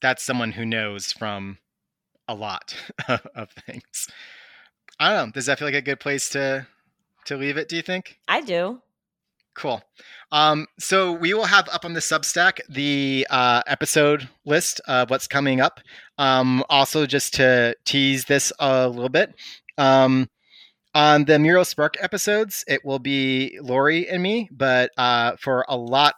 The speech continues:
Speaker 1: of the backlist episodes moving forward, we are going to have guests. Um, we're inviting in, um, some of our bookseller friends,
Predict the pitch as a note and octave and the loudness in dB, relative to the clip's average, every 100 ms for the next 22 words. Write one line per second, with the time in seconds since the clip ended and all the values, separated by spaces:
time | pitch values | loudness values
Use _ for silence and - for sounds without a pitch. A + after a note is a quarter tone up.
0 | - B2+ B2+ A#2 B2 G#2+ C3 C#3 B2+ A#2 | -2 0 0 0 -2 2 2 2 -2 -6
1 | - C3 A#2+ B2+ A#2 A#2+ A#2 A2+ - A2 | -8 -8 -4 -2 -2 -2 -4 -6 -6 -4
2 | A2+ A#2+ - - - C3 C3 B2 C3 C3+ | -2 -4 -10 -20 -6 0 0 2 0 0
3 | C#3+ B2 - C3+ A2+ A#2 A2+ - - - | -4 -6 0 0 0 -2 -2 -2 -6 -6
4 | - _ _ A#2+ A2+ A2+ A#2+ A#2+ A#2 A#2+ | -8 _ _ -2 -2 -2 -2 0 0 0
5 | A#2+ A#2+ - C3+ A#2+ A#2+ A#2 A#2 - A#2 | -2 -2 -6 -2 0 2 0 -2 -4 -4
6 | A2+ A2+ A2+ A2 - A#2 A2+ A2+ B2 A2+ | -4 -2 -4 -6 -4 -2 -2 -4 -4 -2
7 | A2+ G#2 - A2 G#2+ G#2 D3 - D3 C#3+ | -2 -6 -6 -4 -2 -2 -4 0 2 2
8 | C#3 - C#3+ C#3+ D3 C#3+ | 0 2 2 2 -2 -6